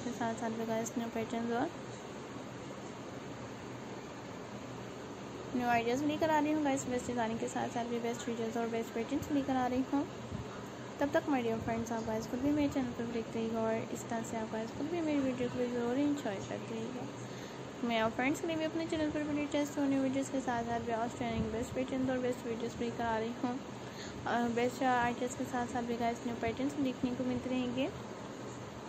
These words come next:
न्यू टॉप भी गाइस आप फ्रेंड्स के लिए मैं अपने चैनल पर लेकर आ रही हूँ। क्रॉस स्टिच में भी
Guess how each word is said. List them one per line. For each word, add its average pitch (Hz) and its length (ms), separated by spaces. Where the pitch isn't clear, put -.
न्यू 254 240
टॉप 254 220
भी 269 120
गाइस 262 220
आप 247 120
फ्रेंड्स 247 260
के 247 120
लिए 247 140
मैं 240 100
अपने 240 240
चैनल 240 220
पर 240 240
लेकर 233 200
आ 226 100
रही 226 120
हूँ। 247 120
क्रॉस 233 360
स्टिच 247 280
में 240 160
भी 247 100